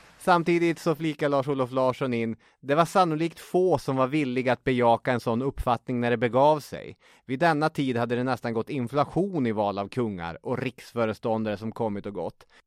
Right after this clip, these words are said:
Kanske skulle det som här hade skett snart kastas över ända. Strängnäsvalets karaktär av snabb improvisation under påtryckning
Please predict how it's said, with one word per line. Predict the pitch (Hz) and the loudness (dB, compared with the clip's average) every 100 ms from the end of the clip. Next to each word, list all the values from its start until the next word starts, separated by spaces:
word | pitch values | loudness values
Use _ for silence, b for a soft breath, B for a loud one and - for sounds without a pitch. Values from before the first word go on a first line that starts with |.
| _ | _
Kanske | - 180 175 | -2 -2 -2
skulle | 208 175 | -6 0
det | 151 135 | 2 2
som | - 131 | 0 -4
här | 110 165 156 | 2 4 4
hade | 123 123 | 2 -2
skett | - 110 - | -2 -4 -6
snart | - 143 139 - | -8 0 0 0
kastas | 147 131 127 123 | -2 -2 -2 -2
över | 123 | 2
ända. | 120 95 85 73 b b b | 2 0 -8 -12 b b b
Strängnäsvalets | - - 165 160 131 120 123 143 160 151 - | -20 -4 0 0 0 -2 0 2 2 -2 -4
karaktär | 156 147 - 123 110 | -2 -2 0 0 0
av | 113 | -2
snabb | 104 - 156 156 147 | -6 -2 2 2 0
improvisation | 135 135 127 135 - 127 120 | -4 -4 -4 -4 -4 -2 -2
under | 113 110 | -2 -2
påtryckning | 151 120 98 113 120 - 117 90 87 | 0 0 -2 -4 -6 -6 -8 -8 -10